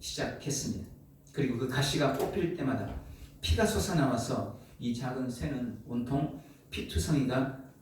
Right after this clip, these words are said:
됩니다. 이 새는 지칠 때까지 그 가시들을 뽑다가 결국은 자기 자리로, 둥지로 돌아오고 맙니다. 왜냐하면 그 사람이 결국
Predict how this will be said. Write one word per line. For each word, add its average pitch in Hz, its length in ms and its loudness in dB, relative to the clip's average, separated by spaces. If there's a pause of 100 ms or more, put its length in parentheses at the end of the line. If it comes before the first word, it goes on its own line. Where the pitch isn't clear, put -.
(180)
됩니다. 101 320 2 (580)
이 160 80 0
새는 180 300 6
지칠 196 420 0
때까지 143 800 2 (240)
그 135 120 0
가시들을 131 800 2
뽑다가 127 800 -4
결국은 127 380 0
자기 131 500 2
자리로, 131 680 0 (120)
둥지로 135 500 4
돌아오고 131 540 2
맙니다. 104 400 0
왜냐하면 123 800 4 (260)
그 - 80 -6
사람이 131 440 2
결국 131 480 0